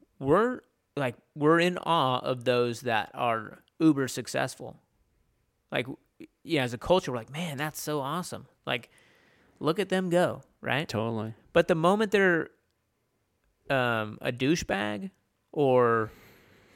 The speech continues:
Speaker 1: feel as though they, what they have, I, you know, you've, I can't find, they're braggadocious or they're pompous.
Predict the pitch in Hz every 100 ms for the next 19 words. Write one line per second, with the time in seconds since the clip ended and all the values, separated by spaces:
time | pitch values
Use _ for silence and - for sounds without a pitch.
0 | - - - - - - - - - -
1 | - 151 147 139 127 139 135 131 123 -
2 | - - - - - - - 151 123 113
3 | - - - - - _ _ _ _ _
4 | _ _ _ _ _ _ _ - 143 147
5 | 147 131 139 135 135 - 95 - 180 156
6 | 131 - _ _ 190 202 170 - - -
7 | - 160 - - - 151 127 - - -
8 | 127 131 127 123 107 120 127 123 - 123
9 | 120 - - 123 113 113 113 110 - 123
10 | 120 123 127 127 -